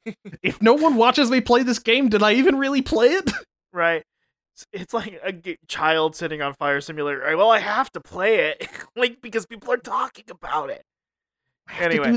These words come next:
Speaker 2: th-, I have to engage with it. Now,
Speaker 1: When
Speaker 2: don't,
Speaker 1: people
Speaker 2: now,
Speaker 1: are
Speaker 2: don't
Speaker 1: mean to
Speaker 2: think
Speaker 1: me
Speaker 2: too
Speaker 1: on the
Speaker 2: hard.
Speaker 1: internet.
Speaker 2: Now, don't think too hard about me going to see Ant-, uh, Ant-Man Quantumania on Friday, a ga-, a movie that I was pretty sure I was not gonna enjoy. <laughs>
Speaker 1: Right.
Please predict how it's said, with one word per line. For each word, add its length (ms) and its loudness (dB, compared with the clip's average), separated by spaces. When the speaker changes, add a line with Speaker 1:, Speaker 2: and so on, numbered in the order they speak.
Speaker 2:
th-, 60 -4
I 20 0
have 240 -4
to 80 -2
engage 400 2
with 160 0
it. 140 0
Now, 140 4
Speaker 1:
When 60 0
Speaker 2:
don't, 140 6
Speaker 1:
people 200 0
Speaker 2:
now, 60 8
Speaker 1:
are 40 8
Speaker 2:
don't 160 4
Speaker 1:
mean 80 -6
to 80 4
Speaker 2:
think 140 4
Speaker 1:
me 40 0
Speaker 2:
too 80 6
Speaker 1:
on 60 8
the 60 6
Speaker 2:
hard. 160 6
Speaker 1:
internet. 440 0
Speaker 2:
Now, 80 -2
don't 240 4
think 160 2
too 120 2
hard 240 4
about 200 2
me 140 0
going 260 2
to 60 -6
see 260 0
Ant-, 320 0
uh, 240 4
Ant-Man 360 2
Quantumania 760 4
on 180 2
Friday, 520 4
a 100 4
ga-, 200 4
a 100 4
movie 300 6
that 100 6
I 140 6
was 200 0
pretty 240 2
sure 200 4
I 40 4
was 140 0
not 160 2
gonna 140 -2
enjoy. 480 -2
<laughs> 720 -20
Speaker 1:
Right. 220 -6